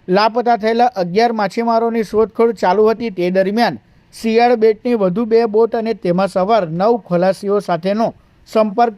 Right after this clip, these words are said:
તૂટી જતા નવી ચિંતા ઊભી થઈ હતી. આ બે બોટના નામ ધન્વંતરી અને લક્ષ્મી પ્રસાદ હતા.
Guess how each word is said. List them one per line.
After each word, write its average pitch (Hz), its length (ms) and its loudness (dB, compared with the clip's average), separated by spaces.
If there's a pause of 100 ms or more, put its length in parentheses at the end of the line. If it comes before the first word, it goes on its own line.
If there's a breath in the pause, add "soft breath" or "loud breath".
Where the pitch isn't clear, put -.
તૂટી 220 280 -4
જતા 233 280 0
નવી 214 320 0
ચિંતા 233 320 -2
ઊભી 196 240 0
થઈ 208 240 0
હતી. 202 320 -2 (360 soft breath)
આ 214 180 0
બે 233 200 2
બોટના 220 400 0
નામ 220 220 -2
ધન્વંતરી 220 720 0
અને 233 180 -2
લક્ષ્મી 196 440 -2
પ્રસાદ 196 400 -2
હતા. 196 320 0